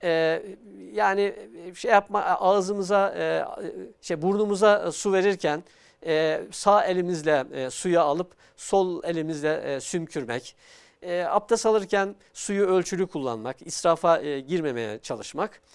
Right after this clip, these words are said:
ve işte abdestin, e, sonunda da bir, e, kelime-i şehadet getirmek de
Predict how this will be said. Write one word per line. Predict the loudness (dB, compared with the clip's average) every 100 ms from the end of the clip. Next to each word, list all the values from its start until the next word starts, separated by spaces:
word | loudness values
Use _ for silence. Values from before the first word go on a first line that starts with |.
| -20 _ _
ve | -4
işte | -4 -2 -2 0
abdestin, | -2 -2 -4 -4 -6 -4
e, | -6 -4
sonunda | -4 -4 -2 -2
da | -2
bir, | -4 -8 -8
e, | -6 -6 -8 -14 _ -20 -20 -20 -20 -18 -6
kelime-i | -2 -2 -2 -2 -2
şehadet | -4 -2 0 -2 -6
getirmek | -10 -10 -10 -10 -6
de | -8